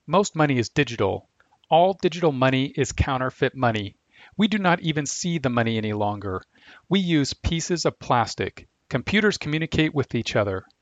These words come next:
Counterfeit money is morally wrong. It is a form of theft. But economists do not like to invoke ethics in their analysis of economic cause and effect. They also do not like to criticize theft by civil governments as theft,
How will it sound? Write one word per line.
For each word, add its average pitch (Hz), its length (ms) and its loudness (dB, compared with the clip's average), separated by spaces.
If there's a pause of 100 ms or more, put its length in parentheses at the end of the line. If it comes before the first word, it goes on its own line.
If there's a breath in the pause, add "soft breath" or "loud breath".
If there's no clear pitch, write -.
(520 soft breath)
Counterfeit 208 500 2
money 143 400 2
is 143 160 -6
morally 143 480 2
wrong. 107 440 0 (340)
It 147 80 0
is 143 100 2
a 143 80 4
form 165 320 0
of - 100 -2
theft. - 480 0 (420)
But 143 120 2
economists 170 520 0
do 143 120 -2
not 135 220 2
like 131 240 2
to 135 120 -4
invoke 123 440 0
ethics 123 400 0
in 147 140 -6
their 117 140 0
analysis 113 580 0
of 107 160 -6
economic 127 500 0
cause 120 340 0
and 113 100 -2
effect. 104 480 0 (380 loud breath)
They 175 140 6
also 208 240 2
do 135 120 -4
not 135 220 0
like 135 200 2
to - 80 -6
criticize 127 640 0
theft - 360 2
by 110 120 2
civil 156 320 -2
governments 113 500 0
as 110 120 -2
theft, - 500 2